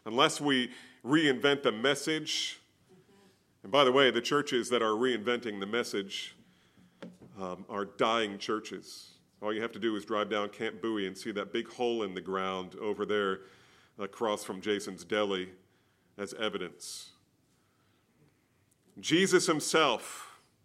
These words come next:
Jesus himself will finish building his church. And all we have to do, all we are called to do, is be faithful to deliver the message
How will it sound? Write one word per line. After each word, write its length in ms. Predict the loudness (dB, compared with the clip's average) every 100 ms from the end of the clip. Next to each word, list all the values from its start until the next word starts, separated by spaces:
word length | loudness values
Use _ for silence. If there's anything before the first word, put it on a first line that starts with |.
| _
Jesus 480 | 2 4 6 6 4
himself 680 | 4 0 2 4 4 2 2
will 160 | 6 6
finish 480 | 4 4 4 4 0
building 500 | 4 6 6 6 4
his 220 | 0 0
church. 760 | 4 6 4 2 -4 -4 -4 -8 -20 _ -20 _ _ _ _ _ _ _
And 120 | -4
all 300 | 6 10 10
we 220 | 10 6
have 260 | 8 6 6
to 100 | 2
do, 280 | 4 6 8
all 220 | 10 8
we 160 | 8 8
are 120 | 6
called 360 | 4 6 6 6
to 100 | 4
do, 260 | 2 2
is 140 | 0 2
be 160 | 0
faithful 640 | 0 0 2 2 2 2 2
to 140 | 0
deliver 440 | 0 4 4 4 4
the 120 | 4
message 640 | 2 2 0 -4 -4 -14